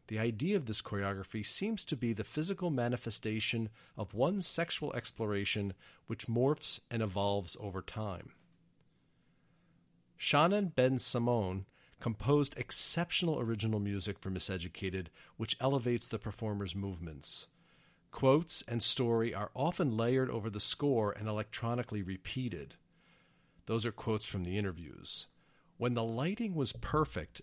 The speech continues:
the audio and visual components really showcased what these artists were trying to accomplish. There are many serious moments in this piece. A Greek woman recalls her abstinence class,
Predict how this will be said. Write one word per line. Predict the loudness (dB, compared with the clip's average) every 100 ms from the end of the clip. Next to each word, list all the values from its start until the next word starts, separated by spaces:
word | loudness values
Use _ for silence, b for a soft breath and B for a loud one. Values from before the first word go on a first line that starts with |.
| -8
the | -6 0
audio | 2 2 0 0 -2
and | -2
visual | 0 0 2 -2
components | -4 -4 -2 0 0 -2 -6
really | -8 -6 -4 -2
showcased | 0 2 2 0 -6 -4
what | -6
these | -4 -4
artists | 0 0 0 -2
were | -6
trying | -4 -2 -2 -4
to | -6
accomplish. | -8 -6 -6 -6 -10 -10 -10 -12 b b b b b b b b b b
There | -2 0 2
are | 2
many | 4 2 2
serious | 2 2 2 2 0
moments | 0 2 0 -2
in |
this | -6 -8
piece. | -8 -10 -6 -4 -4 -8 b b b _ _ _ -8
A |
Greek | -8 -4 -6 -4
woman | -2 -2 -2
recalls | -4 -4 -2 0 0 -2
her | -6 -2
abstinence | -2 -2 -4 -4 -4
class, | -4 -2 0 -2 -4